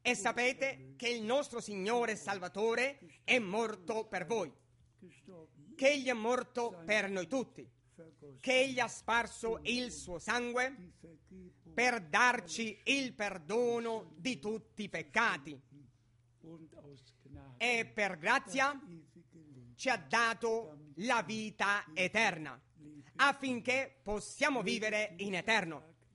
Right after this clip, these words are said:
Che questo giorno sia indimenticabile per voi. E come è stato detto nella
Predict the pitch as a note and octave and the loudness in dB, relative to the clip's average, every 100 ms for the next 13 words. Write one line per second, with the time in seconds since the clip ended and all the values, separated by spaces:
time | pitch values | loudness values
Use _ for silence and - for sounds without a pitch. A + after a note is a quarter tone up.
0 | - G3+ G3 G#3+ G#3+ F#3 A#3+ - A#3+ F#3+ | -16 -10 -2 -2 -2 -2 -2 0 -4 -4
1 | F3+ C4+ D4 C#4+ C#4 B3+ - B3+ C4 B3+ | 4 6 6 4 0 -2 -4 2 4 4
2 | E3+ G3+ C#4+ C#4 B3+ A#3 B3 B3+ A#3 G#3+ | 0 -2 0 0 -2 -2 -2 -2 -6 0
3 | A3 A3 E3+ G#3 F3+ E3+ A3+ F3 C3 E3+ | 2 2 0 -4 -4 -2 0 -2 -6 -18
4 | E3 - F#3+ G3 F#3+ - - - G3 G3 | -18 -20 -20 -18 -18 -20 -12 0 0 0
5 | - B3+ D4+ C4 A3+ - G#3 C4 G3 G#3 | -2 2 4 4 0 -2 2 2 2 2
6 | C4 - - G3+ A#3+ B3 A3+ G#3+ G#3+ | 2 0 -6 0 0 0 -2 -2 -4